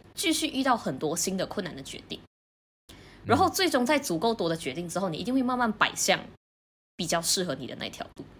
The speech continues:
Speaker 2: Yeah, that's great.
Speaker 1: 对，我是觉得真的对耶，就是大家也不用就是在一个困-，一个决定面前就是驻足太久，因为没有意义，因为你不做决定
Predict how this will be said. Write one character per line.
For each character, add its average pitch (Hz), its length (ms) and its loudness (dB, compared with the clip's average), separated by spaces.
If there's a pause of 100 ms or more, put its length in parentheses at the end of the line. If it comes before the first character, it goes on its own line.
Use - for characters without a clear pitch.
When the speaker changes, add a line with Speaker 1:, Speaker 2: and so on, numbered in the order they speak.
(500)
Speaker 2:
Yeah, 85 260 -8 (760)
that's - 100 -10
great. 95 300 -6
Speaker 1:
对， 170 240 -4
我 165 100 -4
是 262 80 -4
觉 320 220 -2
得 - 80 -8 (640)
真 285 160 -2
的 277 40 4 (120)
对 233 220 2
耶， 104 120 -8
就 320 140 -4
是 - 20 -6
大 320 160 6
家 240 80 6
也 170 100 4
不 156 140 -6
用 196 240 0
就 220 80 -6
是 220 160 -4
在 202 180 0
一 175 80 2
个 190 120 0
困-， - 320 -4 (200)
一 240 80 -4
个 196 80 2
决 156 220 0
定 190 180 -2
面 196 160 -4
前 185 160 -6 (440)
就 214 100 -6
是 220 160 -4
驻 208 260 0
足 127 240 -8
太 - 240 0 (120)
久， - 340 -2
因 285 160 2
为 294 220 0
没 170 140 2
有 175 80 2
意 170 120 -8
义， - 340 -10 (280)
因 339 80 4
为 330 80 4
你 175 120 0 (540)
不 208 80 0
做 254 240 4
决 156 180 0
定 180 240 -4